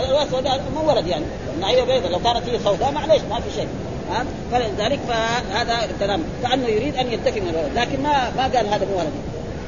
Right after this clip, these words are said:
ها؟ ما قال، فهذا معناه يعني كلام له وجهان باطل،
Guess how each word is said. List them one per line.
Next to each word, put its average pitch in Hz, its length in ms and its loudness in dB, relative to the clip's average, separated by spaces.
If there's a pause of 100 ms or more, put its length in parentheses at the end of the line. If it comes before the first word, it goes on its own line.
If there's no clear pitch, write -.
(440)
ها؟ 220 200 -2
ما 262 100 -2
قال، 208 280 2 (120)
فهذا 247 260 0
معناه 214 300 -2 (160)
يعني 175 320 0
كلام 208 220 0
له 185 60 2
وجهان 190 340 0 (320)
باطل، 214 240 0